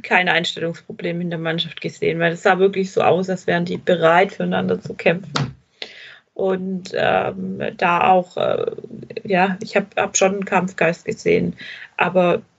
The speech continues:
man hat halt auch einfach jetzt wieder das krasse Gegenbeispiel gesehen. Man denkt immer so, boah, voll gut und die haben Einstellung und Kampfgeist und dann bringen sie halt so ein Spiel und dann ist es auch okay, wenn die da wieder nach von der Einstellung spricht.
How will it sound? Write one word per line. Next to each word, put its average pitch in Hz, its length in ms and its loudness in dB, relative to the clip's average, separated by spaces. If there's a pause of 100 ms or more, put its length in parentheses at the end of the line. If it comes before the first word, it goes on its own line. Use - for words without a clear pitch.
(160)
man 180 320 0
hat 185 180 0
halt 202 160 4
auch 202 60 4
einfach 190 400 0 (760)
jetzt 190 300 4
wieder 196 160 2
das 202 140 -4
krasse 208 340 -2
Gegenbeispiel 175 840 -2
gesehen. 165 520 -6
Man 165 120 -6
denkt 185 240 0
immer 190 200 0
so, 190 320 2 (480)
boah, 175 240 4
voll 180 160 2
gut 202 400 2
und 185 160 -4
die 190 80 0
haben 170 100 -2
Einstellung 185 580 2
und 170 100 -6
Kampfgeist 202 640 2
und 180 60 -2
dann 180 140 0
bringen 185 240 -2
sie 196 220 -2
halt - 160 0
so - 120 0
ein 180 100 0
Spiel 196 400 -2
und 170 60 -2
dann 170 180 0
ist 180 160 -4
es 185 100 -4
auch 180 140 4
okay, 196 320 4
wenn 180 140 0
die 165 120 -4
da 160 220 0
wieder 165 200 -4
nach 165 240 -2
von 160 200 -2
der 160 160 2
Einstellung 165 720 0
spricht. - 580 -4